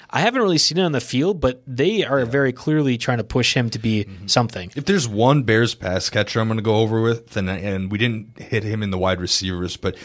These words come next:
Speaker 2: you maybe think about Darnell Mooney is, is who I'd be going after, because the next two weeks, Titans are twenty-ninth against opposing wide receivers, Vikings are thirty-first against opposing ri-, uh, wide receivers,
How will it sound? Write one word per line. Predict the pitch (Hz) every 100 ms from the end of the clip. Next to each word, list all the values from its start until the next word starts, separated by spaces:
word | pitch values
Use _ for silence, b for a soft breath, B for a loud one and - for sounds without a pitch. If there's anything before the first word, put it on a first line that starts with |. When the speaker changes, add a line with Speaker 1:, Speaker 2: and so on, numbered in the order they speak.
| B
Speaker 2:
you | 127
maybe | 127 117 123 135 135
think | - 113 98
about | 104 95 92
Darnell | 98 95 92 87
Mooney | 87 92 92 90 87 -
is, | - 95 95
is | 90 -
who | 101
I'd | 92 87
be | 92
going | 92 90
after, | 87 -
because | 90 101 90
the | 98
next | 110 -
two | - 104
weeks, | 101 - B B -
Titans | 107 107 107 98
are |
twenty-ninth | - 107 101 90 98 104
against | 98 98 -
opposing | - 101 101 101
wide | 98
receivers, | 98 - 107 101 101
Vikings | - 92 92 92 85
are |
thirty-first | - 92 87 - 92 92
against | 95 98 95
opposing | 95 104 101 101 101
ri-, | 101 104 -
uh, | 101 110
wide | 101 101
receivers, | 101 117 110 113